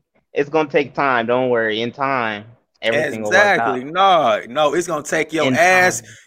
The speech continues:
Speaker 2: getting up off your ass and doing some work. Get to work.
Speaker 1: Oh, bro.
Speaker 2: Get to work.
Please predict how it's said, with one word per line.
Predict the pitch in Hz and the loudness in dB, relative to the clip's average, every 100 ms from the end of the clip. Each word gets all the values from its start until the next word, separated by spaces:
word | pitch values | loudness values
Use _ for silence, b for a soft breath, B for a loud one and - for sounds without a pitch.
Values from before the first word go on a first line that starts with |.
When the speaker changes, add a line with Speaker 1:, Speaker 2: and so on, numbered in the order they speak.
| 110 | -2
Speaker 2:
getting | 151 202 202 | 2 4 4
up | 180 160 - | 4 2 6
off | 202 220 160 | 6 6 0
your | 170 151 | -6 -4
ass | 151 147 143 139 - | -2 -2 -2 -4 -8
and | 131 131 | -16 -12
doing | 160 160 | -8 -8
some | 147 147 151 | -10 -14 -8
work. | 143 87 - - _ _ _ _ _ _ B B B | -8 -8 -12 -20 _ _ _ _ _ _ B B B
Get | 170 196 | -10 -10
to | 120 | -8
work. | 107 | 0
Speaker 1:
Oh, | 170 208 170 127 95 64 _ - | 4 4 4 2 -2 -6 _ -18
bro. | - - | -12 -10
Speaker 2:
Get | - - | -12 -14
to | 117 | -20
work. | 110 170 160 104 | -8 -4 -4 -4